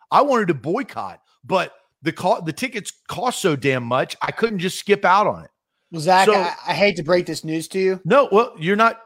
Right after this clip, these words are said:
Speaker 1: you're not, I'm not done.
Speaker 2: Okay.
Speaker 1: I'm not done. At ten fifteen last night,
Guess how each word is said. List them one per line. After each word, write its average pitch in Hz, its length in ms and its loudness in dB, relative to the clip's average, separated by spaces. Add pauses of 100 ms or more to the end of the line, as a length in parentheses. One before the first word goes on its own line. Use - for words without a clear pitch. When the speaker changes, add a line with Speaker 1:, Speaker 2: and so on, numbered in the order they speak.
(100)
Speaker 1:
you're 180 120 -2
not, 262 120 0
I'm 226 120 2
not 302 180 0
done. 208 340 2 (260)
Speaker 2:
Okay. 143 220 -16 (380)
Speaker 1:
I'm 175 160 0
not 262 180 2
done. 202 380 0 (1120)
At 180 160 -2
ten 254 240 -2
fifteen 285 480 -2
last 185 300 2
night, 226 280 2